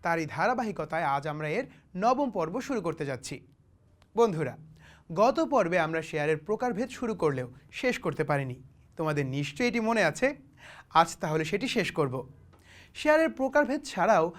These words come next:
আজ আমরা নতুন আর কি কি জানতে পারি বলো তো?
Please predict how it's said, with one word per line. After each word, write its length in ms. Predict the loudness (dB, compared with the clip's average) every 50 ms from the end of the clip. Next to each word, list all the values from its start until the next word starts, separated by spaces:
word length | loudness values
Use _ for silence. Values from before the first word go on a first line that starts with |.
| -16 -4
আজ 180 | 0 0 2 2
আমরা 160 | 2 0 0
নতুন 320 | 0 0 -2 -2 -2 -4 -4 0
আর 180 | 2 2 2 2
কি 140 | 2 -4 -4
কি 100 | -4 0
জানতে 280 | 0 0 0 0 -2
পারি 200 | -2 -2 0 2
বলো 200 | 2 2 2 0
তো? 220 | 0 -2 -4 -4